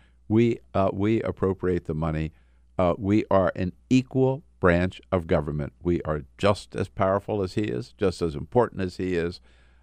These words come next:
Uh, and this wall, as Nancy, Nancy Pelosi has said, should never be built and will. Donald Trump has to realize that.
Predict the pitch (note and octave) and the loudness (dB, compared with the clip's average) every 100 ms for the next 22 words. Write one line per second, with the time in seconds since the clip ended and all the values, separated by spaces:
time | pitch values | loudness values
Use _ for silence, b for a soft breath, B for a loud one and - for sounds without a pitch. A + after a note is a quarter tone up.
0 | _ G2+ F2+ F2+ F2 F#2 G2+ - - F#2+ | _ 0 2 2 0 0 0 -2 0 2
1 | F2+ F2+ F2+ - D#2+ E2+ E2+ - E2 D#2+ | 2 0 -2 -4 -6 -6 -6 -8 -8 -6
2 | E2 - - F2 E2 E2+ D#2+ C#2+ - C#2+ | -6 -6 -8 -4 -4 -4 -4 -4 -4 -6
3 | - _ - C3+ D3 B2 G#2+ G2+ F#2+ E2+ | -6 _ -4 0 0 -2 -4 -4 -4 -4
4 | F2+ E2+ - _ _ _ F#2+ F2 E2 - | -2 -2 -6 _ _ _ -4 -2 -4 -8
5 | F2 G2+ F#2+ D2 - _ _ _ B2+ F#3 | -2 2 2 0 -10 _ _ _ 0 0
6 | A3+ G3 D#3+ A2+ - F2+ G2+ D#2+ C#2+ - | 0 0 2 0 -2 -2 0 -2 -6 -8
7 | - | -10